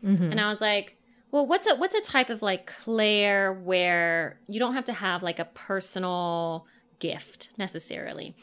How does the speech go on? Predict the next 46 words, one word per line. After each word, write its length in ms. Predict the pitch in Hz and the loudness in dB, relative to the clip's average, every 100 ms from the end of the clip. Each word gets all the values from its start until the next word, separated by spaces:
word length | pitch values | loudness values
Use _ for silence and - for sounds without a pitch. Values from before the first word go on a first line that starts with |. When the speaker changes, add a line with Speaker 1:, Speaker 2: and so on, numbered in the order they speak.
| _ | _
Speaker 2:
And 100 | 220 | -4
I 40 | 240 | -2
was 100 | 240 | -2
like, 120 | 254 | -2
"Oh, 100 | 311 | -2
scrying." 680 | 302 - - 180 165 - - | 0 -2 -2 -2 -2 -6 -8
And 80 | 214 | -4
we'd 120 | 262 | 0
already 240 | 330 381 392 | 2 2 2
done, 360 | - 196 202 202 | 2 4 4 2
like, 180 | 175 | -2
this 140 | 185 185 | -6 -4
whole 180 | 190 185 | -2 -2
thing 180 | 180 | -4
about 220 | 180 160 - | -4 -4 -4
fire 300 | - 139 170 | -4 -4 -4
scrying. 500 | - 214 233 269 285 - - | -4 0 2 0 -2 -12 -8
So 100 | 311 | -4
I 20 | |
was 60 | 285 | 0
like, 160 | 285 - | -2 0
"What's, 240 | 320 359 | -2 0
like, 180 | 381 370 | -2 -2
a 80 | 370 | -4
kind 500 | - - 226 220 220 | -6 -2 0 2 0
of 120 | 226 | -2
scrying 680 | - - 202 190 185 185 190 | -6 -4 -2 0 -2 -2 -4
that 100 | 170 | -4
we 60 | |
don't 180 | 180 - | -6 -6
talk 200 | - 339 | -4 -2
about 200 | - 180 | 0 0
a 40 | 160 | 0
lot?" 320 | 151 - - - - - | -4 -4 -8 -16 -20 -8
And 60 | |
I 20 | 202 | -4
was 60 | |
like, 160 | 196 - | -4 -6
"Can't 220 | - 247 | -2 -2
do 120 | 247 | -2
water 340 | 240 196 196 196 | 0 2 4 2
scrying." 520 | 190 - 196 196 196 | -2 -2 0 2 2
We 80 | 190 | -2
talked 300 | - 202 214 | 0 -2 0
about 260 | 214 214 170 | 2 2 0
mirrors. 560 | 180 185 185 180 180 | -2 -2 -2 -2 -4